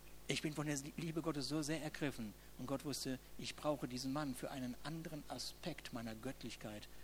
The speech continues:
um sie dieser Welt zu zeigen. Ja, ich brauche diesen Mann, ich brauche genau diesen Mann. Und das waren alles Männer und Frauen, die Ja gesagt haben. Aber hier,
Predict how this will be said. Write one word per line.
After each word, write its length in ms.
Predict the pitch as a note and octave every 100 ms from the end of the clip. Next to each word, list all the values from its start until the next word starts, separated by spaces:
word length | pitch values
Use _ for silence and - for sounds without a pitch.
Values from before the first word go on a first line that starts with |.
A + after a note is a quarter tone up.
| -
um 120 | B2+
sie 80 | A2+
dieser 320 | A#2 A#2 G#2
Welt 300 | B2 F#2 - - -
zu 100 | -
zeigen. 360 | - D3 - - - - - - - - - - - - - - - - - - -
Ja, 200 | B2+ D3+
ich 120 | - -
brauche 280 | D3 C#3
diesen 160 | B2+ B2
Mann, 120 | D3+
ich 120 | C3
brauche 240 | - D#3 D3+
genau 240 | C3+ D3
diesen 240 | C3+ C3+ C#3
Mann. 160 | D#3
Und 760 | G#2+ - - - - - - C3+
das 120 | C3+
waren 100 | D3 D#3
alles 300 | E3 D3+ - -
Männer 240 | C3 E3 E3+
und 100 | D3
Frauen, 380 | - D#3 D3+ C3 - C3
die 100 | C3+
Ja 240 | C#3+ D#3
gesagt 480 | E3+ C#3+ C#3+ D3 -
haben. 260 | D3 D3+ D3 -
Aber 140 | - D3+
hier, 460 | D3+ A#3 F#3 E3